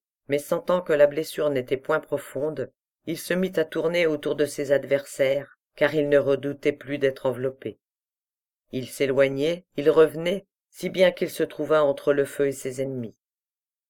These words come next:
Nao est plus rapide que l'exam », cria-t-il. «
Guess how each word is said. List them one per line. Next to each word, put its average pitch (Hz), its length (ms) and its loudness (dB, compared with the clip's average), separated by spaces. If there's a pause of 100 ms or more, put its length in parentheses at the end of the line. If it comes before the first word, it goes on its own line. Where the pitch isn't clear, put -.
(120)
Nao 196 360 8
est 208 80 6
plus 202 220 2
rapide 196 440 2
que - 80 0
l'exam », 165 640 4 (140)
cria-t-il. « 110 760 -6